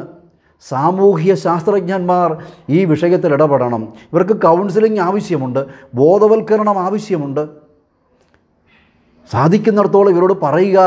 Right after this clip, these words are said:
എന്നുള്ളതല്ലാതെ മറ്റു മാർഗ്ഗങ്ങളില്ല. അതുകൊണ്ടാണ് പാലാ ബിഷപ്പ് ഹൗസിൽ വെള്ളം കയറാതിരുന്നിട്ട് പോലും വെള്ളം കയറി എന്ന് പറഞ്ഞുകൊണ്ടും, ഈരാറ്റുപേട്ടയിൽ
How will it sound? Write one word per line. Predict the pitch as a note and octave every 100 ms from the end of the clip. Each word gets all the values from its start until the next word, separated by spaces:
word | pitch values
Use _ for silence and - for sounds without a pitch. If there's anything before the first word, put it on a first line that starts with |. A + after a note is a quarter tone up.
| F#3
എന്നുള്ളതല്ലാതെ | E3+ E3+ E3+ E3 D#3+
മറ്റു | D#3 E3
മാർഗ്ഗങ്ങളില്ല. | D#3 D3+ C3+ A2+ G#2 G2 F#2+ - - -
അതുകൊണ്ടാണ് | B2 D#3+ F3 E3 D3+ D3 B2+
പാലാ | C3+ E3 E3+
ബിഷപ്പ് | D#3 F3 F3 E3
ഹൗസിൽ | D#3+ D3+ C#3+
വെള്ളം | C3+ D3 E3
കയറാതിരുന്നിട്ട് | C#3 C#3 F#3+ G3+ F3 D#3+ D#3+ D3+
പോലും | D#3 D3+ C#3 - - -
വെള്ളം | A#2 C#3+ E3+ D#3+
കയറി | E3 G3+ F3 D#3+
എന്ന് | D#3 D3
പറഞ്ഞുകൊണ്ടും, | D3 D#3 D3+ D3+ D#3 D3 - - A2
ഈരാറ്റുപേട്ടയിൽ | C#3 G3 F#3+ F3 E3 D#3+ D#3+